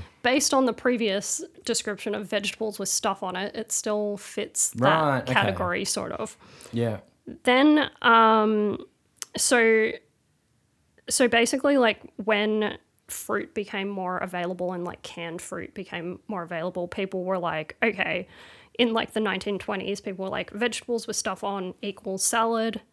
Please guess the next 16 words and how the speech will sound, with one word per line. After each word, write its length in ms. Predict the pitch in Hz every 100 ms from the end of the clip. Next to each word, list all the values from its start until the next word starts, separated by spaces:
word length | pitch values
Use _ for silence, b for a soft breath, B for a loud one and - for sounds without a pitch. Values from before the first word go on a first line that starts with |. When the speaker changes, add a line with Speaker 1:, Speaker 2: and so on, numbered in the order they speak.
| _
Speaker 1:
then 160 | 226 208
fruit 320 | - 220 208
with 160 | 196
stuff 300 | - 185 180 190
on 280 | 180 175 175 _
also 320 | 196 160 -
equals 420 | 160 156 151 175 156
salad." 480 | - 170 - - - _
Speaker 2:
Yeah. 260 | 127 127 92 - _ -
Speaker 1:
So 220 | 226 190
then 200 | 202 220
we've 120 | 220
got 180 | 226 -
fruit 240 | - 180 -
salad. 480 | 180 165 - - -
Speaker 2:
Yeah. 260 | - 127 120